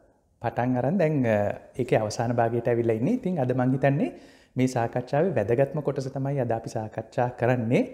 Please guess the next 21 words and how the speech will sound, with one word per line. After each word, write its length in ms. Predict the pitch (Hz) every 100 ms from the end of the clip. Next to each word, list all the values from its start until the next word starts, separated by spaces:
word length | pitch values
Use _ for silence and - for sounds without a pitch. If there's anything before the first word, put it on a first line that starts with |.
| - - -
ඇත්තටම 300 | - 165 180
මේක 200 | 165 -
සාකච්ඡාවක් 800 | 120 107 120 135 - 147 151 -
නෙවෙයි, 200 | 135 180
අද 140 | 117
අපි 200 | 117 123
කරන්නේ 320 | 131 156 233
ප්‍රැක්ටිකල් 500 | - 139 - 131 104
එකක්. 140 | 101 98 - _ - _ _
ඉතින්, 320 | 135 175 175
අ, 100 | 117 104 101 -
අර 120 | 123
පහුගිය 420 | - 110 127 143
දවස්වල 400 | 139 135 135 143
මට 240 | 151 123 135
කියන්න 260 | 120 110 120
සිද්ධ 280 | 120 117
වුණා 220 | 123 123 151
මේ 140 | 143
සාකච්ඡාවේ 760 | 143 110 110 127 127 147 151
මෙන්න 180 | 165 139